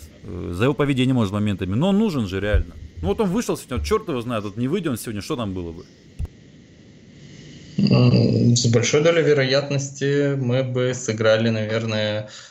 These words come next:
Speaker 2: в ничью, мне кажется. Э, нулевую.
Speaker 1: Вот секунду,
Speaker 2: Потому что
Speaker 1: секунду, перебью, пожалуйста, перебью комментарий просто. По такой логике ушёл Ш Д К и сразу забили.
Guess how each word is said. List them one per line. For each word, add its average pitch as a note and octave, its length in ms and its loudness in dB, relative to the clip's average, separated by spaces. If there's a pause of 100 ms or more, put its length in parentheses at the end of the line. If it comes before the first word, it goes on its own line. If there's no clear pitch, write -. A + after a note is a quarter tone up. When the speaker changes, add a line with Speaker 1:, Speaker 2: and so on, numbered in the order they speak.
(140)
Speaker 2:
в A2 120 -2
ничью, G#2+ 460 -2
мне F#2+ 180 -6
кажется. - 580 -10 (480)
Э, G2 680 2
нулевую. G#2 800 2 (240)
Speaker 1:
Вот B2 240 0
секунду, - 40 0
Speaker 2:
Потому F#3 260 4
что F#3+ 100 2
Speaker 1:
секунду, F3 240 2
перебью, D#3+ 240 0
пожалуйста, C3+ 300 0
перебью A#2+ 420 -4 (140)
комментарий A2 380 0
просто. F#2 300 -8 (300)
По C#3+ 100 2
такой F#3 280 2
логике G3 320 2
ушёл D#3+ 260 2
Ш - 140 -4
Д C#3 120 -2
К E3+ 200 0
и - 20 2
сразу C#3+ 300 0
забили. B2 420 0